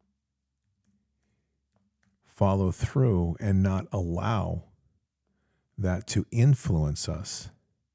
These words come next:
and cause a negative result. Now, I've talked about something before, which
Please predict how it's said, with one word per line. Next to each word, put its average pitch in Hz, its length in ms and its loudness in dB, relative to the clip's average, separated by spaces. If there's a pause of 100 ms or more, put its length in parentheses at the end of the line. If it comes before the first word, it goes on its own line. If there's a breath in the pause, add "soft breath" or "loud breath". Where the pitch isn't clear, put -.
(1120)
and 95 300 2
cause 90 480 2
a 117 80 0
negative 82 480 2
result. 80 520 -2 (340)
Now, 104 140 -2
I've 143 200 2
talked - 400 -2
about 95 280 0
something 95 440 0
before, 90 480 -2
which 87 320 -6